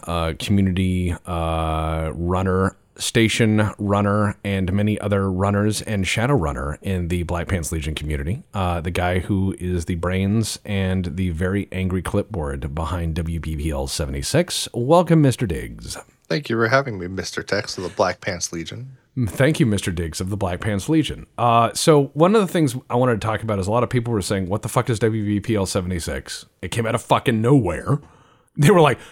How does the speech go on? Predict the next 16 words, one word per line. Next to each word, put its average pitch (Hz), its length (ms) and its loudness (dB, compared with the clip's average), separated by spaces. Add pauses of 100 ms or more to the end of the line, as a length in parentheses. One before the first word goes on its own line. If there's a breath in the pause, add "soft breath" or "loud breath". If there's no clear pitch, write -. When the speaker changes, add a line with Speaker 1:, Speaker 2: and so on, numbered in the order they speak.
(120)
Speaker 1:
"What 359 140 6
is 247 200 8
this? 165 400 4 (200 soft breath)
Why? 139 800 4 (440 soft breath)
How? 160 1300 6 (420 loud breath)
What 87 300 -2
is?" 71 440 -6
So 151 280 4
why 123 300 4
don't 196 180 2
you 170 120 6
walk 113 380 2
people 143 300 0
through 80 420 -8 (160)
the 131 140 0
history 117 640 0